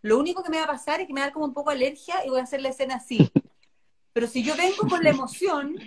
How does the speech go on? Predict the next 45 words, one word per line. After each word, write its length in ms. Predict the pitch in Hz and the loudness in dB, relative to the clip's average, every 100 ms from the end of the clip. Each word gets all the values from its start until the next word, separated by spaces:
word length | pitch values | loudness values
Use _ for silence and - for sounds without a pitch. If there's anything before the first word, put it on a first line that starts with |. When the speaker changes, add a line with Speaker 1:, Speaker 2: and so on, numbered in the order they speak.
| 208 _ - | -18 _ -8
Speaker 1:
la 160 | 285 320 | -4 -2
lágrima 380 | 330 349 359 | -2 -2 -2
efectivamente, 800 | 370 339 - 330 339 349 359 - 403 294 | -2 -6 -8 -4 -4 -4 -6 -10 -10 -10
o 40 | |
sea, 140 | 294 | -8
esta 220 | 277 - 320 | -10 -8 -10
cosa 280 | 320 320 339 | -8 -8 -8
facilita 560 | 311 294 262 269 262 | -8 -8 -8 -6 -6
que 100 | 254 | -8
tú 100 | 220 | -10
llores. 320 | 180 170 185 | -8 -8 -8
Y 60 | 226 | -4
lo 80 | 226 | -4
digo 180 | 285 320 | -4 -8
sin 160 | 269 | -8
ninguna 380 | 233 214 269 330 | -6 -4 0 0
vergüenza, 640 | 349 349 269 220 - 269 - _ _ | 0 0 -2 -2 -4 -4 -8 _ _
porque 200 | 208 240 | -4 0
hay 80 | 269 | 0
una 100 | 262 | 0
anécdota 360 | 262 277 277 247 | 0 0 2 4
Speaker 2:
Sí, 40 | |
Speaker 1:
muy 100 | 156 | 4
Speaker 2:
po. 80 | - | 2
Speaker 1:
buena 480 | 339 311 226 277 - _ _ _ - | -2 -4 -4 -10 -14 _ _ _ -6
de, 920 | 220 226 220 214 208 202 190 185 190 | 2 4 2 0 6 6 6 0 -8
de 560 | 214 196 190 190 190 185 | -8 -4 -2 -2 -4 -4
Nico 180 | 220 262 | -2 0
Acuña. 520 | 262 320 370 214 175 - - | 0 2 0 -2 -8 -14 -10
Nico 240 | 208 254 | -4 -2
Acuña 340 | 277 311 311 339 | -2 -2 -6 -6
estudió 300 | 349 277 294 | -8 -6 -6
cine 560 | - 311 320 349 349 240 | -6 -6 -4 -4 -6 -8
en 100 | 233 | -8
la 60 | |
Escuela 220 | 233 262 277 | -8 -6 -4
de 40 | |
Avellaneda, 560 | 262 240 226 254 285 294 226 220 | -4 -6 -8 -8 -6 -6 -6 -6
eh, 560 | 214 202 196 190 190 196 | -8 -8 -10 -10 -12 -14
en 100 | 196 | -16
Argentina, 640 | 196 220 214 302 226 262 - _ _ _ | -16 -18 -8 -6 -4 -6 -8 _ _ _
y 120 | - 226 | -6 -2
en 80 | |
alguna 420 | 233 226 370 415 285 | -2 -2 -2 -2 -2
clase 600 | 320 302 - 190 240 | 0 0 0 -8 -8